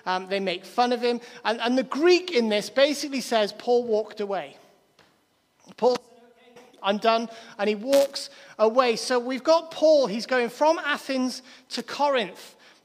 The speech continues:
and he's a bit defeated. He might even be a bit deflated. He might feel frustrated. He's had a, a huge knock to his pride. And he goes to Corinth, and that's where we pick up Acts chapter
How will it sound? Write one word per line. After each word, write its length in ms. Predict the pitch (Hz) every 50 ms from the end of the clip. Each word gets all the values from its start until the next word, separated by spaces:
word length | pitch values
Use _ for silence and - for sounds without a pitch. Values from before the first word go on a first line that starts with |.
| _ _ -
and 120 | - 233
he's 100 | 269 247
a 60 | 285 -
bit 240 | - 330 330 330
defeated. 580 | - 233 - - 294 285 - - 175 139 - - - _ _ _ _ _ _ _ _ _ _ _ _ _ _ _ _ _
He 180 | - 214 269 285
might 240 | 294 302 311 294
even 220 | 294 285 269 285 277
be 100 | 277 269
a 60 | 254
bit 240 | 208 247 226 240 -
deflated. 640 | 214 - - 269 277 285 285 277 - 285 277 277 226
He 160 | 196 240 254
might 240 | 247 240 226 - -
feel 260 | - 247 233 226 220 226 - - - -
frustrated. 1000 | - - 220 208 - - - - - 247 269 294 302 320 294 311 277 254 220
He's 140 | 220 226 208
had 160 | 254 254 254
a, 360 | 262 254 254 240 233 233 226
a 40 | 220
huge 380 | 151 165 262 294 311 302 - 247
knock 300 | 262 269 262 262 262 -
to 100 | - 220
his 200 | 220 220 202 -
pride. 500 | - - - 285 285 277 262 214 175 - - - - - - - -
And 140 | - 220 247
he 60 | 262
goes 480 | 233 190 - 294 320 339 359 349 339 -
to 120 | - -
Corinth, 540 | - - - - 294 294 277 262 247 233 -
and 100 | 226 233
that's 200 | 247 277 302 -
where 100 | 277 277
we 120 | 262 262 233
pick 280 | - - 247 247 -
up 140 | 254 226 -
Acts 220 | 233 254 - -
chapter 320 | - - 214 202 - 214